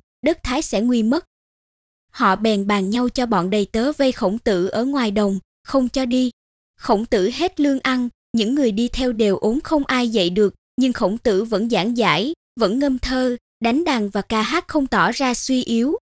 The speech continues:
Tử Lộ có vẻ giận, đến hỏi, "Người quân tử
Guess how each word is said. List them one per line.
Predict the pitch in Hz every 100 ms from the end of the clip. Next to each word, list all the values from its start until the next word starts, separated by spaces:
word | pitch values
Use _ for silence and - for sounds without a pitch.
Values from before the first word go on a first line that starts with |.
| _ _ -
Tử | 226 190
Lộ | 269 220 170
có | - 294
vẻ | 254 180
giận, | 233 233 170 165 _ -
đến | 233 285
hỏi, | 285 196 151 247 - _ _ _ _ _
"Người | 262 247 214
quân | 262 254
tử | 226 190